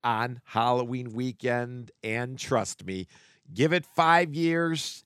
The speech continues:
if that, that Black Friday will take place on the Friday before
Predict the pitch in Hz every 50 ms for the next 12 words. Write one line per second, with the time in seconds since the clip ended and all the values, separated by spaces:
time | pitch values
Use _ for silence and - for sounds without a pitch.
0 | _ _ 165 185 220 220 - - 147 143 139 156 202 196 160 139 127 123 - -
1 | - - - - _ _ _ _ _ _ - 120 123 110 85 - 123 135 135 156
2 | 180 - - - 190 165 147 131 120 110 113 113 113 - _ _ _ _ _ -
3 | 110 120 131 143 160 160 - - 165 180 190 - - - 107 98 87 80 85 95
4 | - - - - _ _ _ _ _ _ _ _ _ _ _ _ _ 104 110 117
5 | 139 131 - - 123 101 92 95 90 90 104 113 120 120 - _ _ _ _ _
6 | _ _ _ _ _ _ _ 135 131 - - - 143 135 120 117 117 113 107